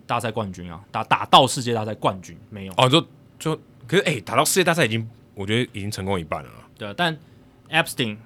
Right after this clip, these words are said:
Speaker 1: Elias 跟 Luhnow 他们都是
Speaker 2: 拿过冠军。
Speaker 1: 拿过冠军。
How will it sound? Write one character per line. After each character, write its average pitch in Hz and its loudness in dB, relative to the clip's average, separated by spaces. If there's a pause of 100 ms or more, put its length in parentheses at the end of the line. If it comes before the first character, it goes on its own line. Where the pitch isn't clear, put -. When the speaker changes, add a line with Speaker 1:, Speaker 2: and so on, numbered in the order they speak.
(640)
Speaker 1:
Elias 147 2
跟 135 -2
Luhnow 131 0
他 127 -4
们 127 -4
都 120 0
是 113 -6 (400)
Speaker 2:
拿 87 -4
过 95 2
冠 87 2
军。 107 -2
Speaker 1:
拿 117 0
过 135 -2
冠 107 -4
军。 87 -16